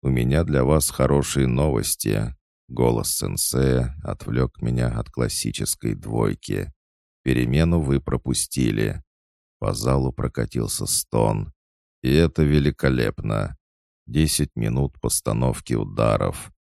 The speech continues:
Что может быть чудеснее для начинающего бойца? Фанатик. Обожаю таких.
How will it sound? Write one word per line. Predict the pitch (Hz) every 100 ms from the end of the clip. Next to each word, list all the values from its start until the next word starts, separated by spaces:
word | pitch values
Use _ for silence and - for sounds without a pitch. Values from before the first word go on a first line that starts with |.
| _ -
Что | - - 85
может | 78 73 69 64
быть | 64 64
чудеснее | - 57 50 62 69 - 64 65 65
для | 60 62
начинающего | 60 57 - 55 58 57 55 - 53 55
бойца? | 50 53 - - 64 65 50 - - _ _ _ _ -
Фанатик. | - 58 58 58 52 - 50 - - - _ -
Обожаю | 71 67 65 58 62 52 50
таких. | - 50 50 50 - -